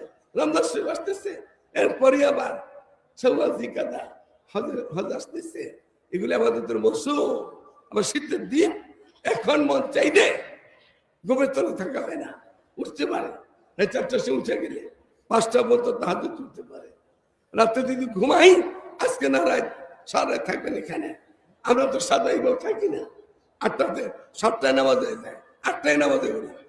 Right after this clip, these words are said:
মাসে নয়টায় হয়, নয়টাও যদি নামাজ হয়, দশ,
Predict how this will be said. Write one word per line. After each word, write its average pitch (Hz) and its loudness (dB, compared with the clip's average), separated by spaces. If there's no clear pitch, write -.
মাসে - 2
নয়টায় - 4
হয়, - -8
নয়টাও 440 6
যদি - 0
নামাজ - -8
হয়, 427 -4
দশ, 127 4